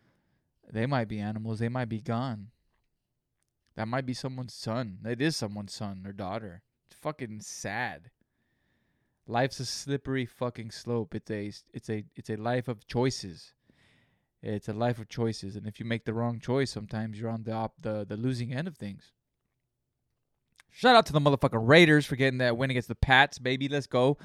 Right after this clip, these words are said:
The fucking boringest game of the fucking season. I fell asleep a little bit.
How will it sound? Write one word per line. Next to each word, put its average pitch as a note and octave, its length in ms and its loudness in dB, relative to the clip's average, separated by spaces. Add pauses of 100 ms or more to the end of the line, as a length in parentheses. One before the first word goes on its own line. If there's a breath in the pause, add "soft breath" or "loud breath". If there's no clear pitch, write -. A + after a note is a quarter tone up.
(180 loud breath)
The A#2 80 -12
fucking B2 360 0
boringest B2 440 2
game B2+ 260 -4
of A2+ 60 -4
the G#2+ 80 -6
fucking B2 300 -4
season. C3 340 -4
I A#2 80 -2
fell B2+ 180 0
asleep C3 340 -2
a A#2+ 40 -2
little A#2 200 0
bit. C#3 240 2